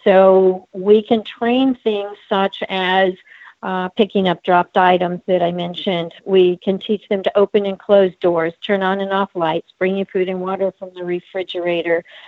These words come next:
uh, hit a nine one one button if you're incapacitated or unconscious. They know to go and do it without being told.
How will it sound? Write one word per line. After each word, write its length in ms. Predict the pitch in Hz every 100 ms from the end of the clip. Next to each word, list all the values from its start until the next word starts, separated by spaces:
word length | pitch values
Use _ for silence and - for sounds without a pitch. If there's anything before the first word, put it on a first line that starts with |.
| - -
uh, 300 | 180 180 185
hit 200 | 240 226
a 80 |
nine 240 | 214 208 214 208
one 120 | 208 202
one 120 | 202 185
button 300 | 175 - 185
if 180 | 175 -
you're 180 | 190 180 185
incapacitated 880 | 185 - 196 185 190 - 185 180 175
or 140 | 175
unconscious. 680 | 180 - 190 180 - 170 165 -
They 120 | 180
know 160 | 180
to 80 | 180 185
go 80 | 180
and 140 | 175 -
do 160 | 180
it 100 | 180
without 320 | 170 185 180 -
being 240 | 175 175 -
told. 340 | 190 170 160